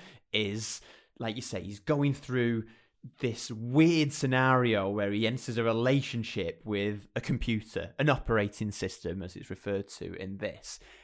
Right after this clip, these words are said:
And we have all these bigger questions that go on to it of what is it to be human, what is it to be intimate or be in a relationship with someone, and whether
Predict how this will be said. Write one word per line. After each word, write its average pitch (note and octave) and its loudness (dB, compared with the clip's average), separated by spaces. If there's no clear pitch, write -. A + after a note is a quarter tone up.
And C#3 2
we C#3+ 2
have C#3+ 6
all D3 6
these C#3+ 2
bigger B2+ 2
questions A#2+ 0
that A2 0
go A2+ 4
on A#2 2
to - -2
it G#2+ 4
of A2 -2
what D3 6
is C#3 4
it A#2 -2
to C3+ 2
be B2 0
human, C3+ 4
what A#2 2
is C#3 2
it C3 0
to A2+ 0
be C3 4
intimate C3+ 4
or G#2 2
be A#2 0
in A2 2
a A2 2
relationship C3 2
with B2 -6
someone, A#2 -2
and B2 -2
whether A#2+ 6